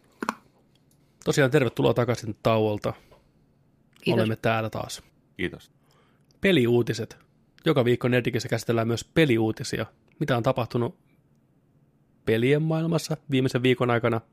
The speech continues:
Speaker 1: Emme me tiedä. Kohta tiedämme. Ja kohta tiedätte myös te. Joni, kerro meille suru-uutinen. Mitä on tapahtunut lautapelien maailmassa?
Speaker 3: Ikuisuusprojekti.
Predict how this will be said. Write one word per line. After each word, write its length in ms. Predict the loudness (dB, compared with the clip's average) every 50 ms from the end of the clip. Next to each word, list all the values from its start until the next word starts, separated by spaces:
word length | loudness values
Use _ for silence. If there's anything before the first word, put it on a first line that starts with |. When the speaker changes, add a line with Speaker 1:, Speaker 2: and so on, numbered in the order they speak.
| _ _ _ _ _ _ _ _ _ _ _ _ _ _ _ _ _ _ _ -4 -2
Speaker 1:
Emme 220 | -2 0 0 0
me 100 | 0 0
tiedä. 320 | 0 2 2 2 2 0 -4 -6 _ _ _ _ _ _ _ _
Kohta 300 | -8 -6 -6 -6 -6 -6
tiedämme. 540 | -2 0 0 0 0 -2 -4 -6 -6 -8 -10 _ _ _ _ _ _ _ _ _ _ _ _ _ -8
Ja 80 | -4
kohta 300 | -2 -2 -2 -2 -4 -6
tiedätte 360 | -4 -4 -4 -4 -4 -8 -12 -12
myös 260 | -10 -10 -10 -10 -12
te. 280 | -10 _ -6 -6 -6 -8 _ _ _ _ _ _ _ _ _ _ _ _ -4
Joni, 340 | -4 -2 -2 -4 -8 -12 -16 -20 -20 _ _ _ _ _ _ _ _ _ _ _ _ _ _ _ _ _ _ 2
kerro 200 | 4 4 6 6
meille 180 | 4 2 0 2
suru-uutinen. 720 | 2 4 4 4 4 4 2 0 0 -2 -4 -4 -4 -8 -10 -16 _ _ _
Mitä 220 | 0 2 2 2
on 80 | 2 2
tapahtunut 580 | 0 0 0 0 -2 -2 -4 -4 -4 -4 -6 -10 _ _ _ _ _ _ _ -20 _ _
lautapelien 520 | 2 2 2 2 0 -2 -2 -4 -4 -4 -4
maailmassa? 460 | -4 -6 -6 -8 -8 -10 -12 -14 -14 _ -20 _ _ _ _ _ _ _ _ _ _ _ _ _ _
Speaker 3:
Ikuisuusprojekti. 1080 | -8 -6 -4 -2 -2 -2 -2 -6 -10 -12 -14 -4 0 2 2 2 0 -2 -8 -10 -12